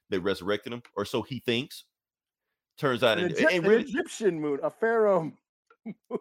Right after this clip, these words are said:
Speaker 1: Right, Egyptian pharaoh, even though he's Jewish, and it's a whole thing. So, so the thing is, so for the whole, for the eighties, he was just,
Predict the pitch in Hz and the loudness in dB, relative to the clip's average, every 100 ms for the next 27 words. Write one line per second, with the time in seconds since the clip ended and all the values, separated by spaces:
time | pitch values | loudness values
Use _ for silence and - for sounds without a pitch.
0 | - 131 104 - 123 104 139 143 - 139 | -4 2 2 0 -4 -2 -2 -2 -4 -6
1 | 123 - 139 120 107 104 113 101 101 87 | -6 0 6 6 6 2 -2 -4 -4 -4
2 | 98 85 - 160 160 147 135 131 - 101 | -8 -10 -4 -2 0 0 -2 -6 -10 -8
3 | 95 92 - 85 - 78 78 78 78 - | -6 -6 -6 -10 -8 -8 -6 -6 -8 -6
4 | 120 117 113 113 - _ _ _ - 139 | -4 -2 -4 -8 -16 _ _ _ 4 8
5 | 117 110 107 - - - 156 143 139 202 | 8 6 0 -8 -12 2 4 4 0 -2
6 | 196 175 160 143 - 170 139 127 135 120 | -2 -2 0 0 -2 0 2 2 0 2
7 | 160 165 151 139 120 117 113 104 120 113 | 0 0 0 0 0 -2 -4 -8 -10 -8
8 | 107 - 104 101 - | -8 -4 -2 -2 -8